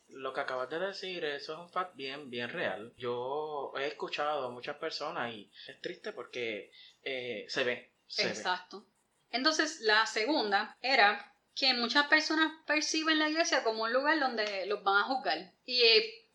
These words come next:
Speaker 2: perciben la iglesia un lugar donde me van a juzgar, por lo tanto, es un Dios juzgador. Y eso no es cierto.
Speaker 1: No.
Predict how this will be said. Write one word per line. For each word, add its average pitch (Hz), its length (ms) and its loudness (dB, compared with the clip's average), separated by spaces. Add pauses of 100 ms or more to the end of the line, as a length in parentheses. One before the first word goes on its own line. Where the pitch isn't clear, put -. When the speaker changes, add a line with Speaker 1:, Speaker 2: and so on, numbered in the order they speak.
(180)
Speaker 2:
perciben 262 400 6
la 320 80 8
iglesia 320 320 6
un 311 80 4
lugar 302 220 4
donde 294 220 2
me 294 100 2
van 294 160 6
a 320 120 4
juzgar, 311 380 4
por 247 140 8
lo 233 160 10
tanto, 254 420 10
es 220 80 8
un 254 180 0
Dios 254 160 4
juzgador. 226 440 4 (560)
Y 220 100 2
eso 208 180 0
no 403 60 8
es - 80 6
cierto. 190 680 -2
Speaker 1:
No. 123 440 -6